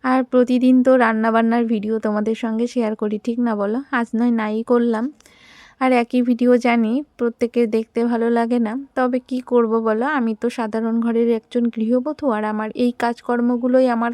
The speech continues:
থাকে, আর আমি সেটাই কিন্তু প্রতিদিন করে থাকি আর তোমাদের সঙ্গে শেয়ারও করে থাকি। আর এই যে, যে ভিডিওটা দেখছো, এই ভিডিওটা কিন্তু আমি রাতে করেছি। এখন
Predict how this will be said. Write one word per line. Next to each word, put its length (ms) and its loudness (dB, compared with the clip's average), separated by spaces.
থাকে, 260 -4
আর 120 -4
আমি 180 0
সেটাই 360 -4
কিন্তু 340 -2
প্রতিদিন 500 0
করে 240 4
থাকি 280 -2
আর 100 0
তোমাদের 340 -2
সঙ্গে 300 -6
শেয়ারও 380 -4
করে 220 -4
থাকি। 320 -8
আর 380 4
এই 160 4
যে, 120 -2
যে 180 0
ভিডিওটা 460 2
দেখছো, 340 0
এই 100 2
ভিডিওটা 480 0
কিন্তু 260 -4
আমি 160 0
রাতে 340 -2
করেছি। 480 0
এখন 280 -4